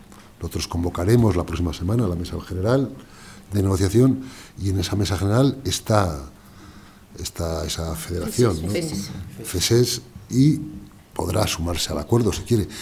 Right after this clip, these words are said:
Speaker 1: A mí sí que me gustaría decirlo, seguramente lo-, los representantes sindicales no lo querrán decir, o, o pensarán que es mejor. Yo sí que les quiero decir una cosa,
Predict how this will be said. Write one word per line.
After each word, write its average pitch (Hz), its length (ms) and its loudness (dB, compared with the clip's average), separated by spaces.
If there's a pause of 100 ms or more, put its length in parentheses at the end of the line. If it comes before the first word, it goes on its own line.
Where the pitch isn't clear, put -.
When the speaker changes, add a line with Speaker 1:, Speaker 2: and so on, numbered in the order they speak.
(580)
Speaker 1:
A 104 100 2
mí 131 80 8
sí 147 120 8
que 143 80 6
me 131 60 10
gustaría 110 360 8
decirlo, 107 520 4 (380)
seguramente 104 760 2 (880)
lo-, 92 320 -2
los 107 160 2
representantes 98 580 4
sindicales 101 500 4
no 98 80 4
lo 98 120 4
querrán 92 260 0
decir, 127 480 6 (640)
o, - 640 -12
o - 40 -4
pensarán - 400 2
que 107 80 0
es 95 60 4
mejor. 98 240 2
Yo 135 220 4
sí 135 140 0
que 127 80 4
les 113 240 6
quiero 117 160 4
decir 101 140 2
una 98 100 4
cosa, 87 320 -2